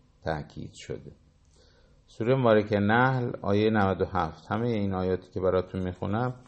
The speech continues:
از همین سوره هست. حالا مثال دیگه، یعنی شما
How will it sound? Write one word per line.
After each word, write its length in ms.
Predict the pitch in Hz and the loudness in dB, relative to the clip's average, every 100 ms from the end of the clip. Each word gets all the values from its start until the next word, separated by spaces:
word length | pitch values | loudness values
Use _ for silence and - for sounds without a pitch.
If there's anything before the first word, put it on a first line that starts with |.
| - - _ - | -20 -20 _ -12
از 120 | 90 | -6
همین 200 | 95 95 | -4 -4
سوره 360 | 95 90 80 76 | -6 -6 -6 -6
هست. 420 | 76 73 - - | -10 -12 -14 -8
حالا 200 | 107 110 | -6 -4
مثال 500 | 110 107 117 95 85 | -6 0 2 2 0
دیگه، 220 | 82 87 | -6 -6
یعنی 200 | 87 90 | -6 -6
شما 400 | - 95 98 | -4 -4 -6